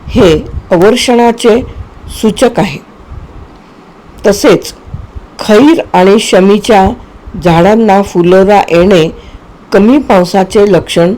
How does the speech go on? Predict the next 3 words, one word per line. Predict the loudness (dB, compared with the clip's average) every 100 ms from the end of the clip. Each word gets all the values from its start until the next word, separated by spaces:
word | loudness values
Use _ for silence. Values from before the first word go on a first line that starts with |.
| -8 -20 -20 -20 -20 -20 -12 -2
सुचवते. | -2 0 -2 -2 -10 -14 -20 -20 -20 -16 -14 -14 -20 -20 -20 -16 -16 -18 -20 -20 -20 -20 -20 -20 -8 0
कवठाला | 0 0 -2 0 2 2
फुलांचा | 0 2 2 2 2 0